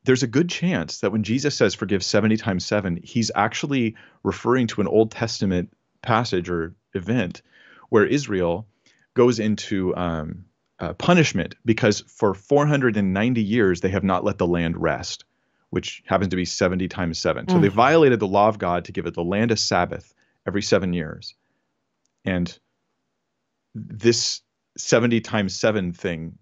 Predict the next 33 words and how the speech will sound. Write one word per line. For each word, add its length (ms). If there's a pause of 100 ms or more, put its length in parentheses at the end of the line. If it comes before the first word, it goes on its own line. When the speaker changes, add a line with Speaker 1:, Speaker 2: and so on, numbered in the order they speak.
(120)
Speaker 1:
may 280
be 280
a 100
hearkening 500
to 160
God's 380
incredible 600
patience, 400
how 240 (280)
patient 360
he 80
was, 260
Speaker 2:
Wow. 120
Speaker 1:
hundreds 260
of 140
years 260
of 80
waiting, 480 (380)
abiding 480
with 160
them, 260
offering 400
them 140
grace. 400 (240)
And 160
then 160
what 80
did 120
he 60
do? 380 (540)
He 340
judged 400
them. 260